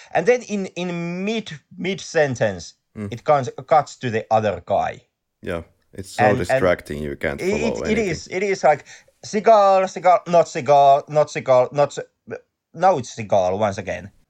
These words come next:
Speaker 2: And, uh, there, there is something about the cinematography that, uh, again, we ha-, have a lot of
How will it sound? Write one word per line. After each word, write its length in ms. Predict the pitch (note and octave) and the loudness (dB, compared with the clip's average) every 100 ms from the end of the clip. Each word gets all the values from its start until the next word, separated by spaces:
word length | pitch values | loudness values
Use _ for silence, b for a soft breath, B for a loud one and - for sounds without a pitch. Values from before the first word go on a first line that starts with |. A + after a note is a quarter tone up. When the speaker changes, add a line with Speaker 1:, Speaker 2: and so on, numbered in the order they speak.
| _ | _
Speaker 2:
And, 340 | F2 D#2+ D#2+ D#2+ | -12 -10 -8 -4
uh, 220 | D#2+ E2 - | -4 -4 -4
there, 160 | F2 | -4
there 180 | E2+ F2 | -2 -2
is 140 | F2 - | -2 -4
something 280 | E2+ D#2+ | -6 -6
about 360 | D#2+ D#2 D2+ - | -6 -6 -8 -8
the 160 | D2 C#2+ | -12 -12
cinematography 800 | D2 C#2 C2 C2+ - C#2+ B1 - | -14 -14 -12 -12 -12 -16 -16 -16
that, 180 | - - _ _ - | -18 -20 _ _ -20
uh, 60 | - - | -20 -14
again, 360 | F2 F#2 F2+ D#2+ | -6 -2 -2 -4
we 400 | D#2+ D2+ D2 - _ _ _ _ _ | -6 -10 -14 -20 _ _ _ _ _
ha-, 240 | - F#2+ - | -6 -4 -4
have 160 | G2+ F2+ | -4 -2
a 60 | |
lot 160 | E2+ E2 | -2 -2
of 240 | D#2 - | -6 -12